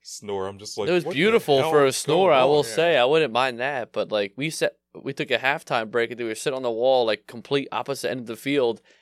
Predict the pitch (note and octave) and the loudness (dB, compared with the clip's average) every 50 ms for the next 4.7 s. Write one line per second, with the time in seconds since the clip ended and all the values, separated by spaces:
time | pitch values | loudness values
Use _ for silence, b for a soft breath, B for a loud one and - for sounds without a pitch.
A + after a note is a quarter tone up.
0 | b b b C#3+ D3+ C3+ E3 D3+ - - - F#3+ G3 G#3 D#3 D3 A#2+ G#2+ G#2 F#2 | b b b -8 -6 -4 -4 -4 -4 0 2 4 4 4 2 0 -4 -4 -4 -6
1 | - - _ - A2+ A2+ - _ - - C#3 D3 E3+ E3+ E3 D3 - - - D#3+ | -10 -14 _ -20 -20 -20 -20 _ -6 -2 0 2 4 4 4 2 0 0 2 2
2 | F3 G3 G3 - - C#3 C3+ B2+ - - D3+ C#3+ - C3+ C3+ C#3+ C#3+ C#3+ C3+ D3 | 2 2 0 0 2 4 4 2 2 -2 -4 -2 0 0 0 0 0 -2 -2 -4
3 | E3+ D#3+ B2+ A#2+ C3+ C#3 C3 A#2+ A#2 A2 G#2+ G#2 - - - B2+ C3 B2+ A2 G#2 | -4 -2 -2 -2 -2 -2 -2 -4 -6 -8 -8 -10 -10 -6 -6 -4 -4 -4 -4 -4
4 | G2+ G#2+ A#2 A#2 A2+ A#2+ C3+ C3+ - - G2 F#2+ - | -4 -4 -4 -4 -6 -8 -8 -8 -8 -8 -8 -10 -10